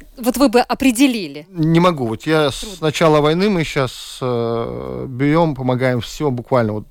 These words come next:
Speaker 2: совершенно есть вещи, совершенно для меня, ну, не дикие, но не, не свойственные. Мы щас касаемся тех проектов, которые я в, до двадцать четвертого числа даже бы не, ну, не стал обсуждать. А мы все равно подходим, помогаем,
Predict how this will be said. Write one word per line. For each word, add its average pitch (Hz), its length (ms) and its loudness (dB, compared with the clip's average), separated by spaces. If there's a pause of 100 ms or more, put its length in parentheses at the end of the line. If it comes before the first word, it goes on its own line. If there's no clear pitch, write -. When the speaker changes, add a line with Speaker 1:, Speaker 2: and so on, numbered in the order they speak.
(140)
Speaker 2:
совершенно 127 360 0
есть 127 320 0
вещи, 131 340 2
совершенно 117 440 -2
для 117 140 0
меня, 123 360 2 (640)
ну, 120 300 -4 (580)
не 147 140 4
дикие, 147 320 2
но 143 160 6
не, 139 260 2
не 147 140 0
свойственные. 160 580 2
Мы 139 120 0
щас 123 200 -4
касаемся 139 480 -2
тех 147 260 -2
проектов, 143 440 0
которые 127 400 -2
я 123 80 2
в, 113 1040 -2
до 127 140 0
двадцать 120 220 -2
четвертого 123 320 -6
числа - 220 -4
даже 117 280 0
бы 113 140 -2
не, 127 240 0 (140)
ну, 139 120 2
не 123 100 2
стал 127 220 0
обсуждать. 120 500 0
А 110 40 -2
мы 123 120 0
все 123 160 -2
равно 127 220 4
подходим, 139 540 -2
помогаем, 123 640 0